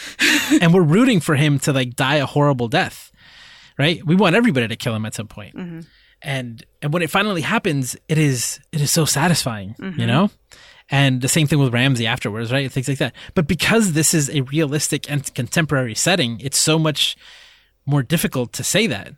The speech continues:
Speaker 1: I,
Speaker 2: you know?
Speaker 1: yeah.
Speaker 2: Like, the first, the first time that Tyrion slaps Joffrey in the face,
Speaker 1: Mm-hmm.
Speaker 2: like, I, I, like,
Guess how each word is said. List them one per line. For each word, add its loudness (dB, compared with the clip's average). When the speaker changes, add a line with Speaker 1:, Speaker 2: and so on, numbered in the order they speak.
Speaker 1:
I, -4
Speaker 2:
you -6
know? 2
Speaker 1:
yeah. 2
Speaker 2:
Like, 0
the 0
first, 0
the 2
first 2
time 2
that 0
Tyrion 2
slaps -2
Joffrey 0
in 0
the -4
face, -2
Speaker 1:
Mm-hmm. -6
Speaker 2:
like, -6
I, 0
I, -10
like, -6